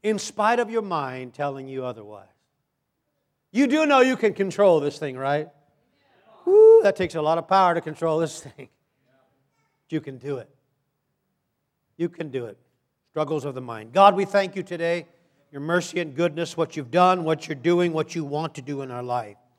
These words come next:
We thank you for caring, God, beyond all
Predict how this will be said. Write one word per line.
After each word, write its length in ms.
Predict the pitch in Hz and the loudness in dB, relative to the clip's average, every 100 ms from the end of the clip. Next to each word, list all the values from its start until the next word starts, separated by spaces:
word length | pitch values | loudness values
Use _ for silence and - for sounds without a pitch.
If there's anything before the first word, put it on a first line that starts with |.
| _ _ _ _ _ | _ _ _ _ _
We 80 | 160 | 2
thank 320 | 208 214 - | 6 6 2
you 60 | |
for 120 | 160 190 | -4 -2
caring, 480 | - 233 202 151 | 4 6 6 2
God, 360 | 135 151 131 127 _ | -4 -2 -2 -6 _
beyond 380 | 156 165 165 160 | -4 -2 0 4
all 720 | 170 190 180 170 - _ _ | 6 8 8 4 -2 _ _